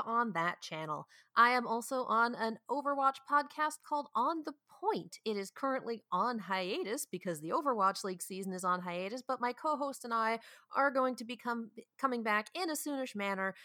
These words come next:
to talk about all of the crazy things that happened in the off season and the season when it starts in mid-April. I would also like to bring up, since we discussed the winter storm hitting Texas, that the city of Jackson, Mississippi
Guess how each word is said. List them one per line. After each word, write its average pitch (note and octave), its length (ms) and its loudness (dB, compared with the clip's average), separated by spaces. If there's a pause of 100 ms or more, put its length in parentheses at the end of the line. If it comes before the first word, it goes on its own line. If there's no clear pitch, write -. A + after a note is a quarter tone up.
(160)
to C4 80 -6
talk B3 240 2
about G3+ 340 4
all C4 200 4
of G3+ 80 -2
the G#3+ 100 -6
crazy B4+ 480 -2
things E3+ 320 -4
that E3+ 140 -4
happened E3 340 -6
in D#3 80 -8
the D#3+ 140 -4
off C4+ 180 2
season B3+ 420 -4 (280)
and G4+ 200 4
the F#4+ 60 0
season C#4 380 -2
when G#3+ 100 0
it G#3+ 140 -2
starts F3+ 420 -2
in F#3+ 320 -4
mid-April. F3 840 -4 (440)
I B3 220 6
would B3+ 260 -4
also A3+ 380 -2
like G#3+ 220 -2
to A3 80 -10
bring G3 260 -2
up, G3 160 -2
since - 440 -6
we A3 400 -4
discussed G3+ 640 -4
the G3+ 120 -8
winter G#3+ 360 -6
storm G#3 400 -2
hitting G3+ 380 -6
Texas, - 680 -8 (140)
that A#3 320 4 (260)
the C4 180 0
city D#4 460 -2
of B3+ 220 0
Jackson, G#3+ 500 0
Mississippi F#3+ 680 -4